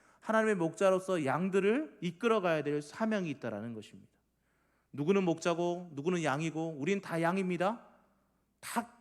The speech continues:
기본적으로 양이에요. 그러나 그들을 이끌 목자들을 세워주셨다라는 것을 우린 기억해야 됩니다.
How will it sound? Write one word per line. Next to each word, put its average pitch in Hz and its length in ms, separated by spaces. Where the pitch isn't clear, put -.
기본적으로 214 540
양이에요. 147 560
그러나 202 560
그들을 175 260
이끌 165 280
목자들을 147 520
세워주셨다라는 143 760
것을 117 200
우린 120 220
기억해야 127 440
됩니다. 95 320